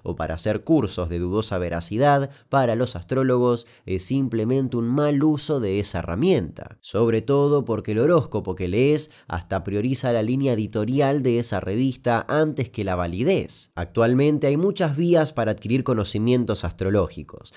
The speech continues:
Realmente hay gente que dedica su vida a estudiarlo. Hay instituciones, por supuesto algunas más serias que otras, y hay muchos autodidactas quienes lo estudian realmente por pasión. Y la intención de este video era justamente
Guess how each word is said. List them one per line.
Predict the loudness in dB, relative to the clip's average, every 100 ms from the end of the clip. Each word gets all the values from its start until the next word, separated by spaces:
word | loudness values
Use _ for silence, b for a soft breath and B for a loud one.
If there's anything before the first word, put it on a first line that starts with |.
| B
Realmente | -4 0 4 4 4 4 0
hay |
gente | -2 -2 -2
que | 0
dedica | 0 0 0 -2
su | -2 -2
vida | 0 2 2
a | 0
estudiarlo. | 0 2 4 4 2 -6 -14 B B
Hay | -2 0
instituciones, | -2 -4 -4 2 4 6 4 0 -2
por | -2 -2
supuesto | -4 -4 -2 0
algunas | 0 0
más | -2 -4
serias | -2 -2 -2
que | 0 4
otras, | 4 2 -2 -2 B B
y | 0
hay | 0
muchos | 2 0 0 -2
autodidactas | -4 -2 0 0 2 0 -2 -6
quienes | -4 -2
lo | -2
estudian | -4 -2 0 0 -2
realmente | 0 2 2 2 2 2 0 -2
por | -4 -6
pasión. | -6 -2 2 2 0 -6
Y | -4
la | -2
intención | 0 0 0 2 4
de | 2
este | 2 0
video | 2 4 6 6
era | 6 2
justamente | 0 0 2 2 2 0 -2 -4